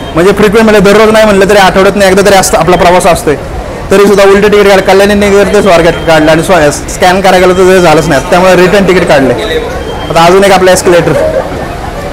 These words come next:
तर आतापर्यंत आपले चार एस्केलेटर झालेले आहेत. पाचवा,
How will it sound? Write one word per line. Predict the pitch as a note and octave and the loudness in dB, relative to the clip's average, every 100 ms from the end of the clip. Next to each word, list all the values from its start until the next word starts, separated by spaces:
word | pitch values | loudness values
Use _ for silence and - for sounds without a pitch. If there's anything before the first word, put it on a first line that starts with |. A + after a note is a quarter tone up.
| C6+ C6+ - - - - - - - G3+ G3+ - A#3 G#3+ G#3+ - - - - - | -8 -8 -8 -10 -12 -12 -12 -12 -10 -10 -10 -10 -10 -8 -6 -8 -10 -16 -16 -4
तर | A3 A#3+ A3+ F3 | 0 0 -2 -2
आतापर्यंत | F#3 G#3 A#3 A3+ | -2 0 0 0
आपले | G#3+ A#3 | 0 -2
चार | - A3+ | 0 2
एस्केलेटर | A#3 A3 A#3 A3 A3 | 2 0 0 2 2
झालेले | G#3 G3 G#3 | 2 2 2
आहेत. | F#3+ G#3 - - - - - | 2 -2 -8 -12 -12 -6 -2
पाचवा, | F3+ G#3+ G#3+ | 0 0 0